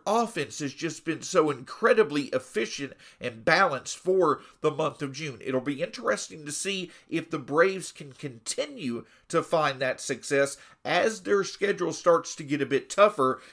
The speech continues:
in the coming weeks. But one thing that does stand out, one of the biggest reasons why the Braves offense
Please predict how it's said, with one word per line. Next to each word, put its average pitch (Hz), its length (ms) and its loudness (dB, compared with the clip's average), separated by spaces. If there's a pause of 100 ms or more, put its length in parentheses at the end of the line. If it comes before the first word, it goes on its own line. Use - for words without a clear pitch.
(180)
in 185 180 -4
the 170 100 0
coming 123 460 -4
weeks. - 400 0 (240)
But 156 220 4
one 247 260 8
thing - 280 0
that - 200 -6
does 196 300 0
stand 160 400 -4
out, 107 280 -6
one 185 220 4
of 254 120 4
the 196 100 2
biggest 226 640 -4
reasons 165 580 -8
why 127 460 -2 (420)
the 156 100 4
Braves 170 500 4
offense 156 500 4